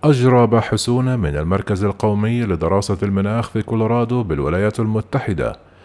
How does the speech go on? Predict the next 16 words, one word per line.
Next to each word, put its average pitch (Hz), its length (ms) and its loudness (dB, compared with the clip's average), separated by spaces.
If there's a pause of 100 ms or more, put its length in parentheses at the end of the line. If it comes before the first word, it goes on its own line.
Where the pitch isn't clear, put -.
(360)
دراسة 101 640 0
افترضت 127 640 -2
أن - 220 -4
حربا 107 340 -2
نووية 110 560 0
إقليمية 113 580 0 (140)
صغيرة 117 640 0 (280)
نشبت 110 560 0
على 67 320 -2
سبيل 98 280 0
المثال 113 580 0 (500)
بين 71 260 0
الجارتين 110 760 2
النوويتين 110 1160 0
الهند 104 440 -2
وباكستان 104 840 0